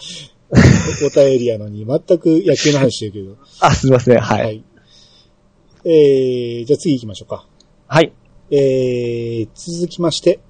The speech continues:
Speaker 1: テイタンさんからいただきました。えー、プロレス界。トメちゃんが生き生きしてる。不思議なのは、あんなに萌えキャラが好きなのに、男臭いものも大好きなこと。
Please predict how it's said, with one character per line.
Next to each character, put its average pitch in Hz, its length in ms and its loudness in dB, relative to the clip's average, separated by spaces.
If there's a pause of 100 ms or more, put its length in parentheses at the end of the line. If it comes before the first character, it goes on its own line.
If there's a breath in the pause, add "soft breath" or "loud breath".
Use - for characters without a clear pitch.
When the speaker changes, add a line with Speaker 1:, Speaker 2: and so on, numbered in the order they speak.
(100)
Speaker 1:
テ 226 120 2
イ 220 60 -2
タ 190 120 4
ン 156 80 -2
さ 156 100 -4
ん 135 60 -2
か 175 100 4
ら 160 40 6
い - 20 2
た 117 80 0
だ 107 40 0
き 110 60 -14
ま 101 100 -10
し - 80 -14
た。 - 80 -18 (600)
え 117 260 -6
ー、 - 40 -14
プ - 120 0
ロ 139 100 4
レ 139 100 2
ス - 100 -10
界。 110 200 -2 (440)
ト 170 100 -4
メ 160 100 4
ち - 80 -4
ゃ 123 60 0
ん 110 40 -8
が 110 80 -8
生 113 100 -8
き 160 140 -10
生 165 40 -10
き - 120 -8
し - 80 -8
て 113 100 0
る。 117 100 -10 (480)
不 - 60 -16 (120)
思 147 60 -4
議 147 80 -4
な 151 120 2
の 131 100 0
は、 123 220 -2 (300)
あ 139 120 -4
ん 160 100 0
な 160 100 2
に 160 100 2
萌 160 160 6
え 156 40 4
キ 156 120 2
ャ - 20 0
ラ - 60 -4
が 156 140 6
好 - 60 -8
き 151 140 -2
な 123 100 -2
の 107 120 -8
に、 127 200 -4 (220 soft breath)
男 151 340 4
臭 160 220 4
い 147 60 8
も 127 120 2
の 117 100 -6
も 110 260 -12
大 123 220 -2
好 - 80 -6
き 127 220 -8 (160)
な 123 120 -4
こ 113 120 -2
と。 110 220 -4